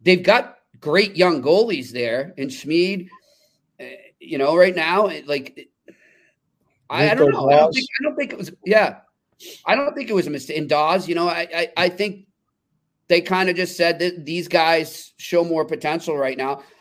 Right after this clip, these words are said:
Speaker 1: I think, I don't think Blackwood, let me put it this way, Pierre, and I think you'd agree with me. I don't think Blackwood had truly established himself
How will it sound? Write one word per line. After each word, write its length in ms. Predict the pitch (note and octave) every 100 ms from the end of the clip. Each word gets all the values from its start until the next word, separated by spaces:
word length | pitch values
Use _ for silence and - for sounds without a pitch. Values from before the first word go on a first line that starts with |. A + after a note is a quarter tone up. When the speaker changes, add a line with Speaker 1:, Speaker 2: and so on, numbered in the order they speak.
| _
Speaker 1:
I 100 | E3
think, 340 | B3 A#3 D3 -
I 100 | G#3
don't 120 | B3+
think 160 | A#3 F3+
Blackwood, 440 | F3 F#3 F#3 E3+
let 140 | G3 G#3
me 140 | G#3
put 160 | F#3+ E3+
it 40 |
this 180 | C#3+ C3
way, 140 | B2+
Pierre, 200 | - C3
and 80 | B2+
I 60 | A#2+
think 140 | C3
you'd 100 | B2+
agree 200 | A#2+ B2+
with 80 | B2+
me. 260 | C3 B2+ - _ _ -
I 80 | F3
don't 180 | F#3 F3+
think 180 | F3
Blackwood 460 | D3 D#3 D#3+ D3+ D3
had 200 | C#3+ C#3
truly 340 | - D3+ D3
established 520 | C#3 - B2+ C3+ C3+ -
himself 560 | C3 - C3+ C3+ A#2